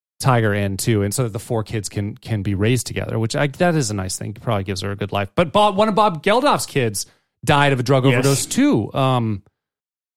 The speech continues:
Speaker 1: you, yeah. So I, I don't
Speaker 2: So,
Speaker 1: know. They're
Speaker 2: uh,
Speaker 1: all
Speaker 2: d-,
Speaker 1: fucked up.
Speaker 2: in defense of Hutchins, now Hutchins in the eighties was long known as kind of like a bad boy of rock a little bit. Like he was go out, he just go, get drunk,
Speaker 1: Yeah.
Speaker 2: just insane. So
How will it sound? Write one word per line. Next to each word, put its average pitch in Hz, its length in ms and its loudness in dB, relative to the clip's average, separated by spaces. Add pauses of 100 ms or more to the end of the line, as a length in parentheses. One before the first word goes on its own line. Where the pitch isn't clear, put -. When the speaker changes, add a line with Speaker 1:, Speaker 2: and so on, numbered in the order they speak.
(420)
Speaker 1:
you, 160 380 -4
yeah. 160 380 -2
So 123 220 0
I, 151 240 0
I 165 40 0
don't 139 80 2
Speaker 2:
So, 214 180 6
Speaker 1:
know. 214 60 2
They're 202 100 4
Speaker 2:
uh, - 40 6
Speaker 1:
all 143 60 2
Speaker 2:
d-, - 80 0
Speaker 1:
fucked 98 160 -6
up. 208 80 -2
Speaker 2:
in 220 120 4
defense 285 320 4
of 285 80 2
Hutchins, 151 360 0
now 156 80 4
Hutchins 208 400 2
in 170 100 2
the 160 100 2
eighties 139 360 2
was 127 180 0
long 139 380 4
known 131 180 4
as 120 60 0
kind 131 100 2
of 123 40 4
like 117 100 2
a 110 40 0
bad 117 280 2
boy 113 200 4
of 107 120 0
rock 147 240 4
a - 20 4
little 143 120 4
bit. 135 100 0
Like 120 140 2
he 123 80 0
was 127 80 0
go 127 120 2
out, 120 220 4
he 117 100 0
just 117 240 -6
go, 120 140 -2
get 113 240 -6 (320)
drunk, 160 320 4
Speaker 1:
Yeah. 135 80 2
Speaker 2:
just 127 160 -2
insane. 120 400 -2 (800)
So 190 340 0